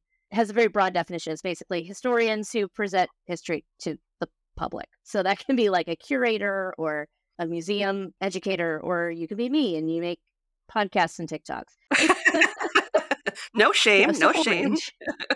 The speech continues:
Speaker 2: <laughs>
Speaker 1: Whole range. What really drives me with, with, I mean, and for everything I do, but, like, my podcast is included in this, it is helping history be accessible
Speaker 2: Mm-hmm.
Speaker 1: everyone. And I think that's important because history is how we understand who we are.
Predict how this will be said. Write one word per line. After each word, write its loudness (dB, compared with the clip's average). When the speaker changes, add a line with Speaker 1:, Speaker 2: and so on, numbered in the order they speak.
Speaker 2:
<laughs> -2
Speaker 1:
Whole 4
range. -4
What 0
really -2
drives -2
me -4
with, -4
with, -6
I 0
mean, 0
and 2
for -10
everything -2
I 0
do, -4
but, -4
like, -6
my -8
podcast -6
is -10
included -6
in -8
this, -6
it -4
is -8
helping 0
history -4
be -4
accessible -6
Speaker 2:
Mm-hmm. 0
Speaker 1:
everyone. 0
And 4
I 2
think -2
that's -2
important -6
because -4
history -2
is -2
how -4
we -4
understand -4
who -6
we -6
are. -16